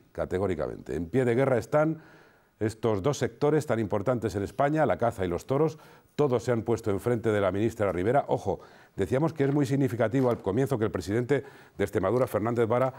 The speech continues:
haya también declarado que el tema de caza y toros ni tocarlo. Su región recibe mucho de la caza y pastan muchas ganaderías taurinas.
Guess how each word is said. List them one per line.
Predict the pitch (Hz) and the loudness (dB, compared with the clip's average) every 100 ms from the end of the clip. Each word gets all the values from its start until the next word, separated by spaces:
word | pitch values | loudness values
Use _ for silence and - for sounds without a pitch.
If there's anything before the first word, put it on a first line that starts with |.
| - - | -16 -12
haya | - 107 123 120 | -2 2 4 2
también | - 104 113 | 0 0 0
declarado | 113 107 104 113 117 | 0 0 2 2 0
que | 110 | 0
el | 98 | -2
tema | 87 123 117 110 | -2 -2 0 0
de | 98 | 0
caza | 123 110 107 | -2 -2 -2
y | |
toros | 92 120 117 120 - - - - | -2 2 2 0 -6 -20 -12 -4
ni | 95 | -2
tocarlo. | - 90 117 76 73 | 0 0 0 0 -4
Su | - | -4
región | 92 90 117 | -4 0 0
recibe | 110 104 117 | 0 2 2
mucho | 110 117 110 | 4 2 2
de | 101 | 2
la | |
caza | 101 107 117 | 2 0 0
y | 107 | 0
pastan | 107 - 98 | -2 0 -2
muchas | 95 92 | 0 0
ganaderías | 80 78 73 82 76 | 0 0 0 -2 -2
taurinas. | 73 92 123 - | -2 0 0 -4